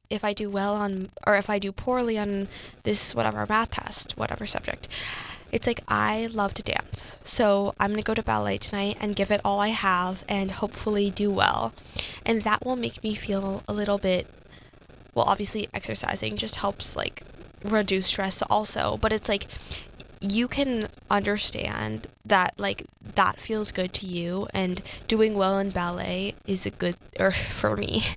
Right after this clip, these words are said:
<laughs> 'cause doing well in ballet makes me happy. So that it kinda gives you perspective, like, "Oh, there's other things that I can be good at. That's just not s-, that's not just school."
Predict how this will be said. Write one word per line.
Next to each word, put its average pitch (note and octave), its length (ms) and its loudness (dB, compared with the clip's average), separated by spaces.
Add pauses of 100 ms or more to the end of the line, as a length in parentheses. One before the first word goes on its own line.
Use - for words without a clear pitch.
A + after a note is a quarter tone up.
(120)
<laughs> - 260 -2
'cause A#3+ 200 4
doing A3 260 6
well G#3 240 8
in G#3 100 -4
ballet F#3 600 0 (500)
makes G3+ 320 4
me G#3 100 2
happy. - 580 0 (280)
So - 240 6
that C4 200 0
it - 100 -8
kinda C#4+ 220 -2
gives D4 220 0
you A3+ 80 -4
perspective, - 580 -4
like, - 260 -4 (380)
"Oh, - 380 4 (180)
there's A#3 220 2
other A3+ 220 0
things G#3 640 0
that G3 200 2
I F#3+ 120 0
can F#3+ 160 -2
be F#3+ 100 0
good F3+ 220 0
at. - 280 0 (300)
That's G3+ 240 4
just - 220 2
not G3 220 -2
s-, - 280 -4
that's G3+ 260 2
not G3 200 2
just F#3 240 0
school." - 440 -2